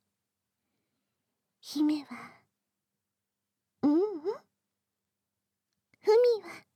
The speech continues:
大変気に入ったぞ。これからは、ふみのことは、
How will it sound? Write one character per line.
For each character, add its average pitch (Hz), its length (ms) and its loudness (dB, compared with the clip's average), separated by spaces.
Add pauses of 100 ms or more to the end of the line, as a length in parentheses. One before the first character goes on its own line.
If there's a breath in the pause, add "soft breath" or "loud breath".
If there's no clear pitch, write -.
(1000)
大 285 320 -8
変 381 340 -2
気 403 140 6
に 392 200 8
入 403 80 2
っ - 80 -20
た 415 160 -2
ぞ。 349 140 -10 (2000)
こ 214 160 -8
れ 240 120 -4
か 277 200 -10
ら 285 80 -8 (100)
は、 - 300 -16 (800)
ふ 453 100 0 (260)
み 370 60 0
の 277 120 -8
こ 269 140 -8
と - 120 -6
は、 302 340 -6